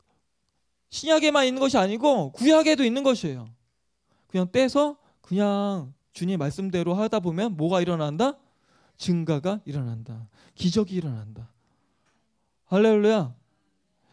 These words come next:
제가 왜 이 말씀을 하냐면 이번 주부터 로시 하샤나예요. 신년입니다. 우리는 새해가 됐어요. 할렐루야. 새해가 됐어요.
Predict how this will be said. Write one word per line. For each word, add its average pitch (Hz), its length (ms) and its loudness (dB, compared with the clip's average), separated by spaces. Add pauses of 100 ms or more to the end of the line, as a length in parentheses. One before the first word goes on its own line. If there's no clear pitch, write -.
(420)
제가 220 220 2
왜 208 220 6
이 190 100 0
말씀을 185 480 0
하냐면 175 560 -4 (1200)
이번 233 360 0
주부터 214 760 2
로시 208 300 2
하샤나예요. 151 760 0 (760)
신년입니다. 156 760 -8 (380)
우리는 185 260 -2
새해가 247 560 2
됐어요. 123 560 -6 (440)
할렐루야. 233 760 8 (720)
새해가 214 380 -2
됐어요. 123 480 -14